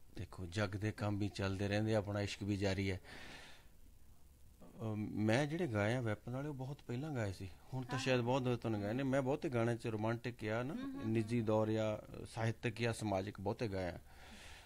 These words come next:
Speaker 1: ਅ,
Speaker 2: ਨਹੀਂ, ਤੁਸੀਂ ਨਹੀਂ ਗਾਏ,
Speaker 1: ਮੈਂ
Speaker 2: ਪਰ
Speaker 1: ਨਾ
Speaker 2: ਜਿਹੜੇ ਚੱਲਦੇ ਨੇ, ਤੁਹਾਨੂੰ ਲੱਗਦਾ ਉਹਨਾਂ ਦਾ ਹੈ ਅਸਰ and ਇਹ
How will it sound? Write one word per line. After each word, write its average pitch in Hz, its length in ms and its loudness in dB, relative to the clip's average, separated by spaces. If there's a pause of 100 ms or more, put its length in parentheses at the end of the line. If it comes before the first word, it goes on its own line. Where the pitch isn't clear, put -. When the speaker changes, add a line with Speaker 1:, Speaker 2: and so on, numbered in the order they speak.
(260)
Speaker 1:
ਅ, - 500 -4 (460)
Speaker 2:
ਨਹੀਂ, 302 140 -4
ਤੁਸੀਂ 339 300 2
ਨਹੀਂ 349 100 2
ਗਾਏ, 269 160 8
Speaker 1:
ਮੈਂ - 80 2
Speaker 2:
ਪਰ 330 100 10
Speaker 1:
ਨਾ 269 60 4
Speaker 2:
ਜਿਹੜੇ 311 400 6
ਚੱਲਦੇ 277 400 10
ਨੇ, 330 140 8
ਤੁਹਾਨੂੰ 302 260 8
ਲੱਗਦਾ 277 280 8
ਉਹਨਾਂ 269 220 6
ਦਾ 285 200 12
ਹੈ 247 360 10
ਅਸਰ 269 260 6 (160)
and 262 140 0 (140)
ਇਹ 269 180 12